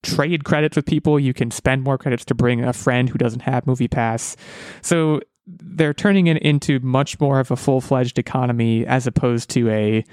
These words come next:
flat pay ten dollars a month and you can do whatever you want and financially destroy <laughs> us, basically.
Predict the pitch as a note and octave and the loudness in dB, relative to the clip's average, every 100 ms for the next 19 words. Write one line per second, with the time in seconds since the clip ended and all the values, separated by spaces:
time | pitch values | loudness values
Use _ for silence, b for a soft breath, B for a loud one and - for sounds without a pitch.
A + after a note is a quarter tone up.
0 | b - - C3+ A#2+ - - B2+ C3 C3 | b -16 -4 0 0 -2 0 0 0 0
1 | B2+ A#2+ A#2+ A2+ A2+ A#2 A#2 - A#2+ B2 | 0 0 0 0 2 2 0 0 0 2
2 | - B2+ B2 A#2+ A#2 A2+ A#2+ D3+ C#3 A2 | 0 0 0 0 0 -2 -2 0 0 0
3 | A2 C3+ A2+ G#2 _ - A2+ A2+ A2+ C3 | 0 0 0 -4 _ -2 0 0 -4 -10
4 | - - - B2+ B2 A#2+ A#2+ A#2 A#2 A#2+ | -18 -18 -2 0 2 0 0 -2 -2 -2
5 | - A#2 A2+ A2 - - - A#3 E3+ E3 | 0 0 0 0 -2 -4 -2 0 0 0
6 | - C#3+ - A2 | 0 -2 -2 -4